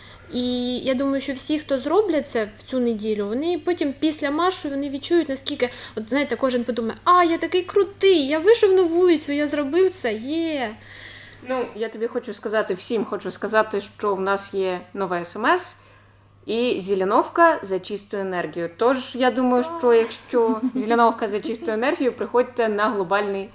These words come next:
Speaker 2: кліматичний марш. Ми вас ще раз потім, потім запросимо. Ем, як ви думаєте, що, які треба робити речі, щоб, е, ситуація покращилась у світі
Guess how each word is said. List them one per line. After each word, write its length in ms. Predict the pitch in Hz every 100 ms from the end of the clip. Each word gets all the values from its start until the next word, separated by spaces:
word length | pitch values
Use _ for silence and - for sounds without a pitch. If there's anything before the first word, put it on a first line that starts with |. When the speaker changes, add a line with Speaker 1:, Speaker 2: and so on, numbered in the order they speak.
| -
Speaker 2:
кліматичний 800 | 202 185 180 208 202 - 196 190
марш. 420 | 175 160 - - - - - -
Ми 80 | 220
вас 200 | 208 196
ще 140 | - 208
раз 140 | 190
потім, 440 | - 190 185 175 175 - - - - _
потім 280 | - 220 202
запросимо. 580 | 190 190 185 175 185 180 - - - - - - -
Ем, 520 | 208 214 214 208 202 - _ - - - - _ - - - - -
як 260 | 262 311
ви 60 | 262
думаєте, 360 | 208 175 170
що, 320 | 185 - 330 -
які 440 | 208 - 294 294 254 -
треба 260 | 240 220
робити 280 | 226 226 240
речі, 280 | 269 466 339 - - -
щоб, 380 | 254 233 - - - - - - _ 208
е, 480 | 202 196 196 196
ситуація 580 | 196 - 262 381 - 277
покращилась 880 | 214 226 - 220 - 196 170 175 - - -
у 60 | -
світі 420 | - 180 180